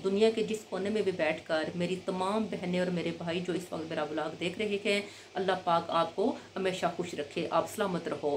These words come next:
अपने प्यारे हबीब के सदक़े मौला करीम आपकी ज़िंदगी में आसानी और मुश्किलों में आसानी अता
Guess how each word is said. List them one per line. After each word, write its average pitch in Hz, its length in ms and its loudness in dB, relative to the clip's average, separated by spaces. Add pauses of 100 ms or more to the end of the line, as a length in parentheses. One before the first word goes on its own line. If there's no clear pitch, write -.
अपने 170 260 -4
प्यारे 170 280 2
हबीब 175 300 -4
के 214 100 0
सदक़े 180 340 -2
मौला 175 360 2
करीम 202 260 0 (360)
आपकी 190 300 4
ज़िंदगी 208 340 2
में 190 220 2
आसानी 175 420 0
और 180 100 2
मुश्किलों 220 360 2
में 180 120 2
आसानी 175 400 0
अता 139 220 0